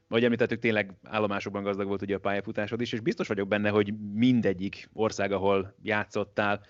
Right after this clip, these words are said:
ugye beszélhetünk itt Belgiumról, Hollandiáról, Németországról, Finnországról, valamit hozzáadott azért a, nem csak a te pályafutásodhoz, hanem ahogyan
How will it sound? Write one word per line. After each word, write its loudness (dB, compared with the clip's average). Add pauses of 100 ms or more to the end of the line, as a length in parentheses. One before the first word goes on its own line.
(120)
ugye 0
beszélhetünk 0
itt -6
Belgiumról, 2
Hollandiáról, 0
Németországról, -4
Finnországról, 2 (220)
valamit 2
hozzáadott 0
azért -6
a, 0
nem -2
csak -2
a 2
te 0
pályafutásodhoz, 0
hanem 0
ahogyan 2